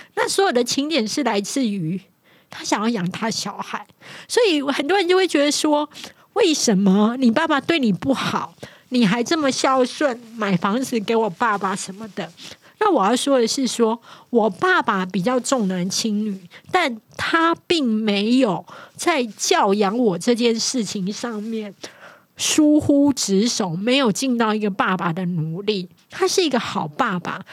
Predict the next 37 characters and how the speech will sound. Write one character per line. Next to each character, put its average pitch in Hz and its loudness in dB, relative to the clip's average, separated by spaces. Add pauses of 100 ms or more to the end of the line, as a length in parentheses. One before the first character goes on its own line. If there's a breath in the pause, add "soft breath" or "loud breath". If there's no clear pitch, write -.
(180 loud breath)
但 403 2
他 359 0
就 339 2
是 311 0
比 208 -2
较 196 0
偏 226 -2
爱 220 0
男 175 -2
生。 190 0 (320 loud breath)
那 415 2
我 226 4
现 359 0
在 330 2
可 302 0
以 269 2
理 208 2
解 220 0
一 180 0
件 233 2
事 220 -2
情： 165 -6 (1300 loud breath)
偏 330 0
爱 320 2
很 175 -2
多 269 4
时 233 2
候 311 4
是 - 0
没 208 2
有 196 0
为 196 2
什 180 -2
么 190 -12
了。 214 -12 (380 loud breath)
即 302 4 (140)
便 311 2